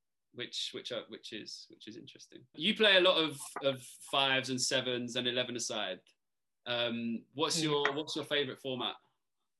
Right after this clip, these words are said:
Speaker 2: Oh, do you know what? Over the last year or so, I've really started to like fives. I think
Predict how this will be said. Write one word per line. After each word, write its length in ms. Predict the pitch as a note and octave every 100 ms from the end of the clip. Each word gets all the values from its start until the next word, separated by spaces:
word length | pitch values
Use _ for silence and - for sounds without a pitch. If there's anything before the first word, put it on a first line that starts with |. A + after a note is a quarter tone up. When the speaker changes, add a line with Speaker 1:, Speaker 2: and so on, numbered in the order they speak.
| _ _ _ _ _ _ _ _
Speaker 2:
Oh, 600 | F3 F#3 F3+ D#3+ C#3+ C#3+ -
do 80 | F#3
you 40 |
know 200 | A3+ B3
what? 320 | A#3 E3 - -
Over 240 | A3+ B3+ B3+
the 100 | A#3
last 460 | A#3 A#3 A#3 A#3
year 260 | F3+ A3 G#3+
or 80 | F3+
so, 160 | -
I've 260 | D3+ D#3 D3+
really 300 | D#3 G3 G3+
started 320 | G3 E3+ -
to 80 | E3
like 200 | D#3 - -
fives. 480 | D3+ D3 C#3 - - _ _ _ _ _ _ _ _ -
I 80 | F3
think 280 | F3+ D#3+